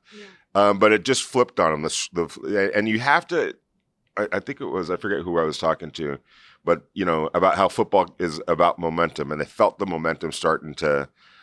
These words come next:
Speaker 2: switch to the other side. And that happens in sports. We see it all the time in basketball. Teams go on runs. And so you almost have to expect that that's gonna happen throughout the course of a game. Like, there's gonna be a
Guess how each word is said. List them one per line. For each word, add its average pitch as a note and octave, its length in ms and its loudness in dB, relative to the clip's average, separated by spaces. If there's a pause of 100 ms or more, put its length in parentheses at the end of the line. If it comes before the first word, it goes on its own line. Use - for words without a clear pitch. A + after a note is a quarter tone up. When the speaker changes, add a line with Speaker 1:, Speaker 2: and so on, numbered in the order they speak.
(160)
Speaker 2:
switch - 540 2
to G#2+ 140 0
the F2+ 120 2
other F2 200 4
side. D2 420 0
And G#2+ 140 0
that C3+ 160 4
happens C3 420 0
in A#2 100 -6
sports. G#2+ 380 0
We F#2+ 80 -6
see G#2+ 220 -2
it G2+ 60 0
all G2+ 100 4
the G2 80 0
time G2 240 0
in E2+ 120 -6
basketball. E2+ 520 0
Teams G#2 420 -8
go F#2 360 0
on D#2+ 160 -2
runs. D#2+ 480 -4 (340)
And F#2+ 100 -8
so D3 60 2
you C#3 200 4
almost F#3 260 2
have D3 180 2
to A#2+ 100 0
expect - 760 0 (260)
that F#2 180 2
that's G2+ 180 2
gonna F#2 160 -4
happen F#2 380 -2
throughout E2 280 2
the E2+ 60 -16
course F2 300 0
of D2+ 80 -10
a D#2 80 -4
game. E2+ 340 -4
Like, F2 220 -4
there's F#2 260 -2
gonna E2 240 -4
be F2+ 180 -2
a G2+ 100 2